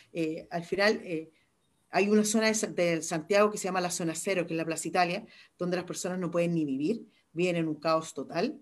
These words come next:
Cada vez que hay protestas se tienen que encerrar durante, eh, días, eh, con el olor a lacrimógena y todo lo, las externalidades que tiene. Entonces todo eso su-, sucedió con una violencia tal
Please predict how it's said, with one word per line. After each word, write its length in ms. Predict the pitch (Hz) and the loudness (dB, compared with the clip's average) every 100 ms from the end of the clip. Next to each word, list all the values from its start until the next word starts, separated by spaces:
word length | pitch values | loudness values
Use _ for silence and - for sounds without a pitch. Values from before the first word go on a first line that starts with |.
| _ _ - | _ _ 2
Cada 160 | 180 | 2
vez 80 | 190 | 4
que 80 | 202 | -2
hay 60 | |
protestas 500 | - 175 185 196 214 | -2 -2 -2 -2 -4
se 80 | 202 | -4
tienen 280 | 175 170 170 | -4 -2 -2
que 100 | 160 | -4
encerrar 460 | 151 165 156 175 170 | -6 -4 0 0 0
durante, 640 | 165 156 156 160 156 156 _ - _ - | -4 -4 -4 -4 -4 -6 _ -20 _ -4
eh, 320 | 151 143 147 | -2 -2 -4
días, 480 | 190 214 262 - - _ - | 2 2 2 -2 -12 _ -10
eh, 480 | 156 151 147 - - | -6 -6 -8 -14 -4
con 180 | 190 170 | -2 2
el 80 | |
olor 240 | 175 170 160 | 2 2 2
a 40 | |
lacrimógena 840 | 156 156 151 165 233 226 - 208 196 | 0 -2 -2 4 6 6 4 0 2
y 100 | 170 | 2
todo 160 | 196 | 4
lo, 180 | 208 202 | 4 2
las 420 | 175 170 165 160 | 0 -2 -2 -6
externalidades 640 | - - 170 160 170 180 - | -12 -6 -2 0 2 2 0
que 100 | 202 | 2
tiene. 400 | 202 170 226 - _ - - _ - | 2 2 -2 -8 _ -20 -20 _ -10
Entonces 400 | 175 233 247 254 | -4 0 0 2
todo 140 | 330 | 4
eso 220 | 359 370 | 4 0
su-, 160 | - - | -6 -8
sucedió 1000 | - 262 254 240 233 254 302 311 381 - _ _ | -4 -2 0 4 4 6 2 0 -6 -10 _ _
con 140 | - 233 | 4 6
una 200 | 247 294 | 8 6
violencia 760 | 285 277 - - 294 285 269 | 4 2 -6 0 2 4 2
tal 180 | 262 | 4